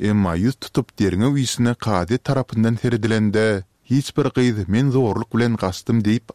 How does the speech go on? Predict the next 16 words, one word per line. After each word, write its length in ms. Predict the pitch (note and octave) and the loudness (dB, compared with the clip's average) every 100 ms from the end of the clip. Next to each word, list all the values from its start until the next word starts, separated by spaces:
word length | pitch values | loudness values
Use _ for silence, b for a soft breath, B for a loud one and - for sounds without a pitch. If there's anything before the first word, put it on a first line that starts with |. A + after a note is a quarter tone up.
| - | -4
aýtmandy. 920 | F#2 - F#2+ F#2 F#2+ F2+ G2 G2 F2+ - - | -4 -2 -2 0 0 0 0 2 -2 -6 -2
"Men 220 | A2 C3+ | 0 0
öz 200 | A#2+ C#3+ | 0 0
razylygym 720 | A#2 A#2+ B2 A2 G2+ F2 F#2+ | 0 0 0 0 0 0 0
bilen 180 | A2+ A2+ | 0 0
gaçdym" 440 | G2+ G2 - A#2 A#2 | -2 -4 -4 -2 0
diýip 240 | A#2+ B2 | 0 -2
jogap 440 | - C3+ G#2+ F2+ F2+ | -2 -2 0 -2 -2
berýärler. 760 | F2+ F#2 F#2 F2+ F#2 F#2+ F2 - _ | 0 0 0 0 0 0 -4 -8 _
Şonuň 300 | - G#2 A#2 | -2 0 2
üçin 240 | C#3+ D#3+ | 0 0
hosarlar 760 | C#3 C#3 C3+ - B2+ A#2+ A#2 A#2 | 0 0 -2 0 0 0 0 -2
polisiýa 540 | A#2 F#2 A2 - D3 | -2 -2 -2 -2 -2
bölümine 460 | B2+ C3 A#2 A2 A2+ | 2 2 2 2 2
ýüz 240 | G#2+ A2+ - | 0 -4 -10
tutsalar, 520 | - - B2 A2+ A2+ | -12 -2 2 2 0